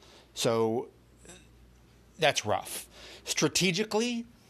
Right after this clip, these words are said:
sometimes it, it makes sense to commit suicide before you lose your mind. It's just a strategic decision that makes sense. And I'm not sure how I feel about that.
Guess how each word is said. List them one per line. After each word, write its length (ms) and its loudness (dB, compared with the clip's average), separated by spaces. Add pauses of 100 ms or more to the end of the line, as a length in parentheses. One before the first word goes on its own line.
(180)
sometimes 960 0
it, 200 0
it 440 0
makes 260 0
sense 560 0 (720)
to 160 4
commit 320 0
suicide 680 0 (1700)
before 440 2
you 160 0
lose 200 0
your 120 0
mind. 480 -4 (920)
It's 160 0
just 200 2
a 80 0
strategic 600 0
decision 480 0
that 120 -4
makes 300 -2
sense. 520 -4 (480)
And 80 0
I'm 260 4
not 300 2
sure 580 2
how 260 2
I 100 0
feel 260 -2
about 300 -4
that. 280 -6